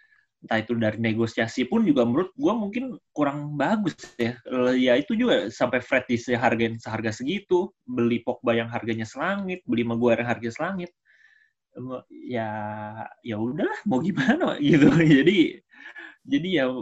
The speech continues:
manajemennya sih. Cuman kalau mau ganti manajemen ya gimana? Bukan Tuhan juga gua <laughs> bisa ngubah kayak gitu.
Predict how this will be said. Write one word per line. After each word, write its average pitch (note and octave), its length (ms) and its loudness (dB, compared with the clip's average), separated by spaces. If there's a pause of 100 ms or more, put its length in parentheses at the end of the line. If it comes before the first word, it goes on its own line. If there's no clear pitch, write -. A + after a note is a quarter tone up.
(140)
manajemennya E3 960 -6
sih. G3 320 2 (320)
Cuman F#3+ 320 -6
kalau D3 240 -2
mau G3 240 -4
ganti D3 240 -2
manajemen D#3 480 -4
ya B2+ 240 -6 (640)
gimana? G#3 480 -4 (720)
Bukan B2 400 -8
Tuhan B2 400 -4
juga G#3+ 400 -2 (160)
gua A#2+ 160 -2
<laughs> F#3 240 4
bisa D#3 320 6 (240)
ngubah C#3 320 0 (320)
kayak C#3+ 320 0
gitu. C3 240 -2